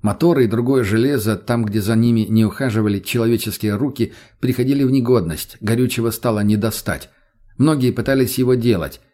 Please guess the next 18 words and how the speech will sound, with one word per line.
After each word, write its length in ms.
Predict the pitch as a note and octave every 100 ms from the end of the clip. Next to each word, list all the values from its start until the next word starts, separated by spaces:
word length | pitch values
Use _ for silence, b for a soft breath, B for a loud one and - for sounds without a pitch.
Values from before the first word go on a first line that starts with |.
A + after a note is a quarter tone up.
| _
кипятить 540 | - F2+ G2 C3 D3+ A2
земляную 560 | G2+ G#2+ A#2 C3 G#2+
нефть 380 | F#2+ C#3 B2 - b b b
или 160 | G#2 A2
слитые 460 | - B2+ C#3+ B2 G#2
из 80 |
бензобаков 680 | F#2+ G#2 F#2+ G#2 C3 B2+ G2
и 100 | F#2+
цистерн 460 | G2 - C3 A2 G2+
остатки 460 | - - B2+ -
в 40 | F2+
самодельных 640 | A2 G#2 G2+ B2 G#2 -
бочках-самоварах, 1160 | G2 A#2 A2+ A2 - A2 A2+ G#2+ G2+ D2+ - - _ _ _ -
а 100 | -
потом 300 | A#2 D3 C3+
бодяжить 500 | C3 C#3+ D3 A2 G#2
разными 480 | A#2 B2+ A2+ A#2 A2
примесями, 720 | A#2+ C#3 B2 G#2 G2 F#2+